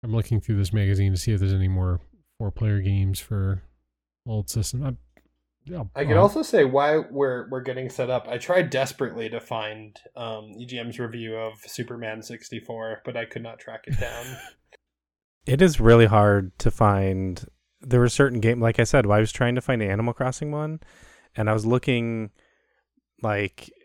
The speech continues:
Speaker 3: at everything, I, everywhere, and I could find, like, the cover, and I could find it, you know, that issue for purchase, and I couldn't find it. And then I was like, "Wait a minute," and I went and, went and looked at my shelf, and then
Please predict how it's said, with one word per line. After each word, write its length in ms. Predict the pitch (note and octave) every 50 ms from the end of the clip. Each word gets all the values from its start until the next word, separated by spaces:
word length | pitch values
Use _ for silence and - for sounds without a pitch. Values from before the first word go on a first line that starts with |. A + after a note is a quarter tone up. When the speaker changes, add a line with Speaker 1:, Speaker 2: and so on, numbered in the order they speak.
| _ _ _ -
Speaker 3:
at 120 | B2+ A#2
everything, 500 | A2 A2+ A#2+ B2+ C3+ C#3+ - - C3+ C3
I, 160 | B2+ A#2+ A#2+ B2+
everywhere, 640 | - B2 B2 C3 C3+ B2+ A#2 G#2 G2 G2 G2 G2
and 160 | G#2 G#2+ G#2+ A2
I 60 | A#2
could 160 | - B2 -
find, 300 | - - A#2+ A#2 A#2 A2+
like, 140 | A2 G#2+ -
the 60 | -
cover, 480 | A2 - - - E3+ D#3+ C3 A2 G2 G2
and 120 | G2 G2+
I 40 | G#2
could 140 | G#2 - A2
find 240 | - A#2+ A2+ A2 G#2+
it, 140 | G#2+ - - - -
you 120 | B2+ A2
know, 180 | G#2 G2+ G2 G2+
that 220 | G2+ G#2 A2 -
issue 280 | - B2 A2 - - A#2+
for 140 | - - G#2+
purchase, 640 | - - C3 D3 - - A#2 G2 F#2+ - - - - _ _ _ _ _ _ _ _ -
and 80 | - G#2+
I 60 | A2
couldn't 260 | - - D3 C3+ A#2+
find 320 | - - B2+ C3 C#3+ C3+ A2+
it. 140 | G#2 - -
And 180 | - A2 G#2
then 80 | G#2+ G#2
I 100 | A2 G#2+
was 140 | G#2+ G#2 -
like, 200 | G#2+ G#2 - -
"Wait 160 | F3+ G3+ D#3
a 40 | G#2+
minute," 380 | F#2 F2 F2 F#2 A2 C3 - _ _ -
and 100 | - G#2+
I 60 | G#2+
went 180 | G#2+ A#2 B2 B2+
and, 180 | A#2+ A2+ A#2+ - _
went 220 | - B2+ A#2+ B2
and 80 | B2 A#2+
looked 160 | B2 - -
at 40 | A#2+
my 120 | A2 A2
shelf, 280 | - - E3 D3 B2 -
and 120 | G#2+ G2+
then 180 | G2+ G2+ A2